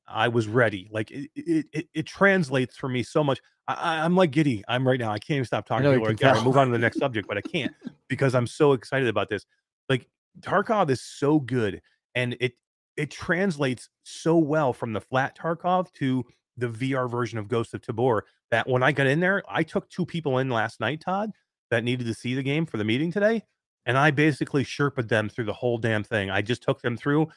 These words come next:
Speaker 1: I s-, taught them everything. I took them into raids. They got out of raids. Um, so damn good. Look at that proper D, man.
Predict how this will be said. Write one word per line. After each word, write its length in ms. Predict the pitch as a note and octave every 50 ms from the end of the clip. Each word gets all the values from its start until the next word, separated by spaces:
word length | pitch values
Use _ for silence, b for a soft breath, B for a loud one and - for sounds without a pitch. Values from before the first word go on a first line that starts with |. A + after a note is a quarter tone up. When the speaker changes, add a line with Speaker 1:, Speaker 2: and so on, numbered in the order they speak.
| B B B B
Speaker 1:
I 80 | A2+
s-, 180 | A#2+ - - - -
taught 280 | - - B2 B2+ -
them 120 | - G#2 G#2+
everything. 300 | A#2 C#3 D3+ D3+ E3+ D#3+
I 60 | A2
took 180 | A2 - C#3+ -
them 100 | C3+ A#2
into 120 | G#2+ G2 F#2+
raids. 540 | G2+ B2 C#3 D3+ D3+ D#3+ E3 C#3 A2+ - -
They 120 | B2 G#2+
got 180 | G2 G#2+ G#2 - -
out 220 | G#2+ B2 C#3+ C#3+
of 120 | C#3 A2+
raids. 500 | A2+ A#2 A#2 B2+ B2+ C3+ D3+ D3+ - - _ _ _ _ _ _ _ _ -
Um, 340 | A2+ A2 G#2+ G#2 G2+ G#2 G2
so 320 | _ - - - - C#3+ B2+
damn 260 | G#2+ G#2+ F#2 G2 G2+
good. 160 | F#2+ G2 F#2 G#2
Look 100 | C3 E3
at 60 | E3
that 160 | C3+ B2+ -
proper 280 | - C#3+ C#3 - - B2+
D, 220 | A#2 B2 C3+ C3+
man. 300 | A#2 A2 G#2+ G#2+ A#2 B2